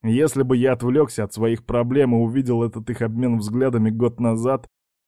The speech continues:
в момент понял бы, что между этими двоими что-то большее, чем просто мимолётное увлечение. Отец был прав. Марк —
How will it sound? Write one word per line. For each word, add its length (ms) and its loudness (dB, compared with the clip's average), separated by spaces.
в 120 -2
момент 540 4
понял 300 4
бы, 180 -2
что 200 -4
между 340 0
этими 300 0
двоими 420 0
что-то 360 -6
большее, 540 0
чем 280 -4
просто 400 -2
мимолётное 640 2
увлечение. 720 -2
Отец 560 0
был 320 0
прав. 580 0
Марк — 520 0